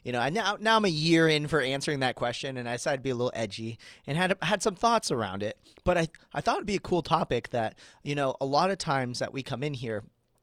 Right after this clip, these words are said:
when people come to us, they look at us as the tech people. So they say, immediately say, "Okay, my problem, exhibitors aren't happy. How do I solve that problem? Will, tell me, what technology do I use to do it? What,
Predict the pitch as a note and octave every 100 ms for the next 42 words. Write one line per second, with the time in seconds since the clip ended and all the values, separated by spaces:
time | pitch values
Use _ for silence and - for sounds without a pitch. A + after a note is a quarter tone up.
0 | _ - C3+ F#3 - C#3 A2+ B2 B2+ D3+
1 | B2+ A2+ A2 B2+ A2 G2+ - F2+ - B2
2 | A#2+ D#3 C3+ E3 F3 D#3 C#3+ - - -
3 | E3 D3 G#2 - _ _ C#3 E3 G#3 F#3
4 | G3+ G#3+ G3 - B2 A#2+ D#3+ D3 D#3 D#3
5 | D3+ D3 C#3+ A#2 F2+ - F3 E3+ F3 D3
6 | E3 D#3+ E3+ - F3 D3+ C3 D#3 B2 D#3
7 | C#3+ A2 _ - D#3 - - F#3 F3 E3+
8 | D3+ D3+ C3 B2 B2 A#2 G#2+ G#2 F2+ C#3+